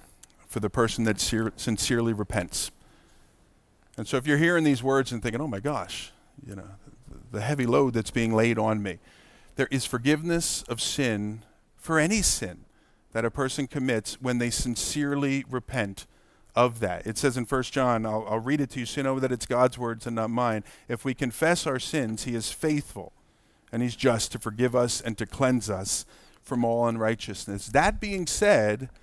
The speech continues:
there are continued ramifications of our decision. And so God will forgive us. We know that to be the case. God will forgive the one who comes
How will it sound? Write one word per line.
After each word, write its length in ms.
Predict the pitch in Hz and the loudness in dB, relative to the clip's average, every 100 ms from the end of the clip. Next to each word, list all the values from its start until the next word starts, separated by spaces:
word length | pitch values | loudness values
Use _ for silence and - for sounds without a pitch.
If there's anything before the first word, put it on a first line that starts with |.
| - _ _ _ _ - | -20 _ _ _ _ -2
there 120 | 143 | 4
are 140 | 139 | 4
continued 800 | 131 151 127 - 247 247 208 170 | 4 -4 -4 0 2 2 0 0
ramifications 1040 | 151 151 143 - 127 175 170 - 120 117 | 2 4 2 -2 -4 0 0 0 -2 -4
of 100 | 120 | -2
our 140 | 117 113 | 0 -2
decision. 600 | 110 - 123 107 95 85 - - _ _ _ _ _ _ - | -2 -4 -4 -4 -8 -12 -20 -20 _ _ _ _ _ _ -12
And 80 | - | -6
so 100 | 160 | 0
God 340 | 160 185 247 | 8 10 10
will 120 | 208 | 8
forgive 400 | - 180 185 160 | 2 2 4 6
us. 400 | 110 - - - - | 4 -2 -6 -6 -6
We 140 | 139 | 0
know 200 | 160 165 | 2 4
that 200 | 180 165 | 4 4
to 80 | - | 4
be 100 | 147 | -2
the 100 | 143 | -2
case. 540 | 135 175 139 110 - - | 0 4 4 2 -4 4
God 260 | 139 175 | 6 6
will 120 | 180 | 4
forgive 440 | 165 165 147 220 190 | 0 -2 0 -2 2
the 80 | 190 | 0
one 300 | 151 143 147 | 2 2 2
who 140 | 147 | -2
comes 640 | - 190 151 123 131 - | 0 4 4 4 2 -2